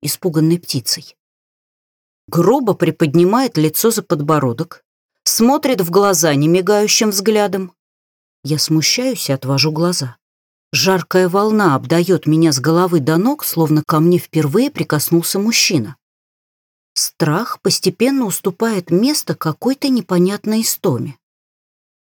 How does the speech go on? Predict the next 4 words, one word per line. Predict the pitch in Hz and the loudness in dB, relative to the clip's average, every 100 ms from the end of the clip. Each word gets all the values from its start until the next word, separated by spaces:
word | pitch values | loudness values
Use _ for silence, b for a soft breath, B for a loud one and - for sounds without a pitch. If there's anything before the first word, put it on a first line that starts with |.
| _ _ _ _ _ - | _ _ _ _ _ -4
Брент | 180 269 254 170 | 0 2 2 0
склоняется | - 226 220 180 156 143 - | 0 2 4 2 2 -2 -6
ко | - 247 | -2 0
мне | 262 285 | 0 -2